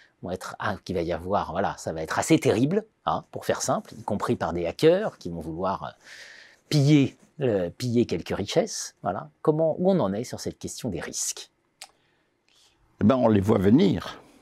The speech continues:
Speaker 2: Est-on armé pour leur répondre ? C'est ça la question. Est-on, euh, suffisamment compétent en cybersécurité ? Est-on, euh,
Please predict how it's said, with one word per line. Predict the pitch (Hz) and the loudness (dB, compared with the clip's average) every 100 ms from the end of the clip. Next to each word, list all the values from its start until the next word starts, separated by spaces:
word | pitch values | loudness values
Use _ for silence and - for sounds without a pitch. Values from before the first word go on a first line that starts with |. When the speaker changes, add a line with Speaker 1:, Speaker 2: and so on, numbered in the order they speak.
| - _ - _ 143 | -20 _ -20 _ 2
Speaker 2:
Est-on | 151 - 120 - | 4 4 2 2
armé | 107 - 120 139 | 0 4 4 4
pour | 104 | 4
leur | 95 85 | 4 4
répondre ? | 87 - 101 80 - | 0 0 -2 -4 -8
C'est | - 90 | -4 -2
ça | - | 2
la | 101 | 0
question. | - - - 85 - _ _ _ _ - - - - _ _ 135 | 0 -4 -4 -8 -8 _ _ _ _ -20 -20 -20 -20 _ _ 2
Est-on, | - - 143 120 101 87 - - | 2 2 4 6 4 2 -4 -6
euh, | 87 90 | -2 -2
suffisamment | - 143 131 135 139 110 | 2 4 6 4 6 4
compétent | - 110 - 104 - 104 - | 2 0 2 0 2 2 2
en | 92 | -2
cybersécurité ? | - 117 107 101 95 - 85 95 - 151 254 - _ _ _ _ _ _ _ - - _ _ - | 2 4 4 4 0 -2 -2 -2 0 0 0 -6 _ _ _ _ _ _ _ -20 -20 _ _ 2
Est-on, | 127 - 151 135 123 104 85 - - - | 2 4 6 8 8 6 2 -4 -10 -2
euh, | 87 85 80 | 2 2 0